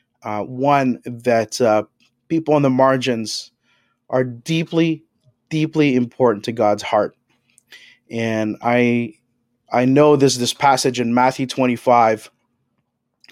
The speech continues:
uh, where Jesus talks about the sheep and the goats. And, you know, Jesus talks about,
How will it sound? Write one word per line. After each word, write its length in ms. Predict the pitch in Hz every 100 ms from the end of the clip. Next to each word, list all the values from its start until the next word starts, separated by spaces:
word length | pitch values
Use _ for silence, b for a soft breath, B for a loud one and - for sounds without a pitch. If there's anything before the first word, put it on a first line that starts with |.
| B B B B
uh, 280 | 123 117 120
where 360 | 123 123 117 120
Jesus 380 | 135 135 135
talks 240 | - 131 -
about 200 | 127 120
the 80 | 117
sheep 260 | - 139
and 100 | 127
the 80 | 120
goats. 580 | 120 123 - - - - -
And, 460 | 113 110 104 104 107 b b b b b
you 120 | 117
know, 200 | 104 101
Jesus 360 | 113 123 117 123
talks 340 | - 123 -
about, 440 | 131 120 117 107